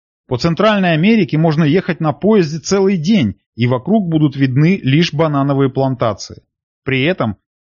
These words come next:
из дохода, получаемого от продажи бананов в С Ш А или Европе,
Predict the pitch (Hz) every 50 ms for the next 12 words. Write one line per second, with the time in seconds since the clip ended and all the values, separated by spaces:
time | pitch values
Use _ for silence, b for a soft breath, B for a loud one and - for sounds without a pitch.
0 | _ _ 143 151 147 131 180 175 - 254 277 254 226 190 - 190 190 185 - -
1 | - 208 220 208 190 170 160 151 151 147 135 135 - _ 165 160 160 175 180 156
2 | 127 139 131 127 143 151 151 151 143 131 120 - - - 151 135 - - 160 147
3 | 131 120 - 113 127 120 117 113 113 120 127 160 214 226 214 - 147 113 -